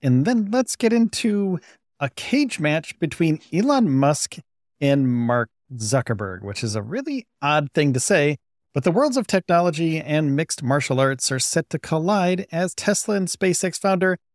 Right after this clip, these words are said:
Elon Musk keeps teasing a potential face-off with Meta C E O Mark Zuckerberg. Now, the internet's rife with speculation, and much of it is fueled by Elon Musk himself. And on Sunday,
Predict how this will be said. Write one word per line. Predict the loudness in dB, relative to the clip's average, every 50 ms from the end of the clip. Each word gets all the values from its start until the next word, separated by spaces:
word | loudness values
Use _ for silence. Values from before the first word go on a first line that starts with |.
| _ _ _ _ _
Elon | 2 4 4 4 4 4 4 4 4
Musk | 4 2 0 -2 -8
keeps | -8 -4 -4 -4 -4 -6 -10
teasing | -2 0 0 2 2 2 2 2
a | 2 0
potential | 0 -4 -6 -4 -6 -6 -4 -4 -8
face-off | -6 -2 -2 0 0 0 0 0 -2 -2 -2 0
with | -2 -2 0 0
Meta | 0 2 2 2 0
C | -2 -2 -4 -4 -4
E | -2 0 2
O | 2 2 0 -4 -6 _ _ _ _ _ _
Mark | -2 -2 -2 -2
Zuckerberg. | 0 0 -2 0 0 -2 -4 -4 -10 -12 -14 -18 _ _ _ _ _ _ _ _ _ _ _ _ _ _ _ _ _ _ _ _ _
Now, | -6 -6
the | -6 -4
internet's | -2 0 2 2 2 2 0 0 0
rife | 0 0 0 0
with | -4 -4
speculation, | -2 -4 -2 -2 0 2 2 2 2 2 0 0 0 -4 -8 _ _ _ _ _
and | -2 -2 0 2 2
much | 2 2 2 0 -2
of | 0 0
it | 0 0
is | 0 -2 -4 -6
fueled | -4 0 0 0 0 0 -2 0
by | 2 2 4 4 2 2 0 -4 _ 0
Elon | 2 2 4 4 2 2 0 -2
Musk | -4 -6 -6 -8 -12 -12
himself. | -12 -10 -8 -2 0 0 0 0 -2 -10 -16 -12 -8
And | -6 -6
on | -4 -4
Sunday, | -2 0 0 0 2 2 0 0 -2 -4